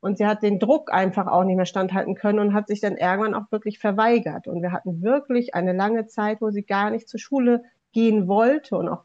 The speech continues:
viel krank war. Und, ähm, da habe ich mit Fam-, mit dem Familiencoaching-Methoden sie halt wieder ein bisschen aufgepäppelt, aber irgendwie fehlte mir noch so dieses, ich wollte ihr ja auch die, die Thematik einfacher machen. Und das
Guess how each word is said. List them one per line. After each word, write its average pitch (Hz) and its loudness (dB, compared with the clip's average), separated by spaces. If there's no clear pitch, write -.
viel 247 -2
krank 208 -2
war. 180 0
Und, 170 -4
ähm, 175 -4
da 277 4
habe 269 4
ich 240 2
mit 247 4
Fam-, 220 0
mit 233 2
dem 233 2
Familiencoaching-Methoden 262 4
sie 233 2
halt 226 2
wieder 233 4
ein 226 2
bisschen 233 -2
aufgepäppelt, 233 2
aber 214 2
irgendwie 233 2
fehlte 247 2
mir 226 4
noch 214 0
so - -2
dieses, 208 -4
ich - -12
wollte 220 2
ihr 208 2
ja 208 2
auch 202 -4
die, 185 -4
die 180 -6
Thematik 190 -2
einfacher 170 -8
machen. 170 -8
Und 196 -4
das 294 -2